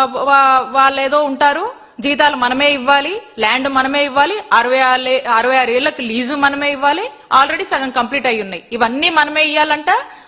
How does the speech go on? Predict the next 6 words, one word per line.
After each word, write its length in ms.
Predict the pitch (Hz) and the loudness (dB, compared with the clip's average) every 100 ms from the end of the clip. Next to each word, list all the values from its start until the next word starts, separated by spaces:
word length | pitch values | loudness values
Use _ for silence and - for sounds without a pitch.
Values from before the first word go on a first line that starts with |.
| - | -2
నిర్వహణ 420 | 285 311 302 294 | 2 4 2 0
కూడా 180 | 294 392 | 0 2
మనమే, 640 | 359 311 330 330 311 269 277 | 2 2 2 2 0 -2 -2
రెండేళ్లకు 460 | 254 269 269 285 | 0 2 2 0
మనమే 420 | 285 262 269 302 269 | 0 -2 0 -2 0
చేస్తున్నాము. 560 | 254 220 240 196 190 392 | -2 -4 -8 -6 -2 -4